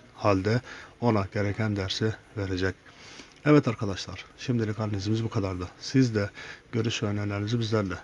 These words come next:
yorumlarda paylaşsanız sevinirim. Şimdilik hoşça kalın. Yeni bir videoda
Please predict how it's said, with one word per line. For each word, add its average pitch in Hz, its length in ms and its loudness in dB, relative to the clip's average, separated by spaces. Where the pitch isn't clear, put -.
yorumlarda 107 640 -4
paylaşsanız 107 560 -4
sevinirim. 98 440 -4
Şimdilik 113 460 6
hoşça 107 300 -4
kalın. 95 260 -6
Yeni 113 240 -2
bir 107 120 0
videoda 98 440 -2